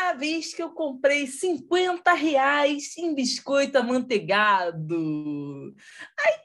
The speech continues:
tá, essa história, pra quem me segue no Instagram, arroba tipicamente, underline, underline,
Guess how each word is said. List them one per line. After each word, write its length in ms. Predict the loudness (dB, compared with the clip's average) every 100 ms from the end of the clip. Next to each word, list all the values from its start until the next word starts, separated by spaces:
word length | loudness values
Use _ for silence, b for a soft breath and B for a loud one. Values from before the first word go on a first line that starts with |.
| -2
tá, 280 | 0 0 0
essa 260 | -2 -2
história, 460 | -12 -6 2 2 2
pra 140 | -2
quem 180 | -6 -8
me 80 | -8
segue 260 | -4 -4
no 60 | -4
Instagram, 540 | -8 -4 -2 -2 -2
arroba 380 | 0 0 -2 -4
tipicamente, 600 | -6 -8 -4 -2 -2 -8
underline, 400 | -8 -4 -2 -4
underline, 580 | -4 -2 2 2 2 -2